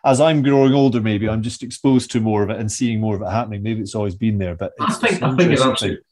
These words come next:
Speaker 2: no, you're right, Jed. I think the more and more people are, are, have become more aware of their own management of their own wealth and have therefore become more inclined to do more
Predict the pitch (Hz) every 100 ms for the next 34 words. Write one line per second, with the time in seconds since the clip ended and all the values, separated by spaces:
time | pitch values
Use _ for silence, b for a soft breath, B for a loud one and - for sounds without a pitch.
0 | _ 160 156 175 185 143 123 123 156 143
1 | 143 165 170 151 147 139 123 117 113 110
2 | 113 113 104 110 110 127 113 104 - _
3 | b b _ 127 127 127 113 120 113 104
4 | 110 110 113 104 101 - 113 110 110 110
5 | 110 110 110 107 113 104 - - _ b
6 | - 113 110 113 120 120 110 101 110 110
7 | 104 101 - 120 113 113 110 110 98 -
8 | 113 110 98 - b b b - 104 117
9 | 107 107 113 107 104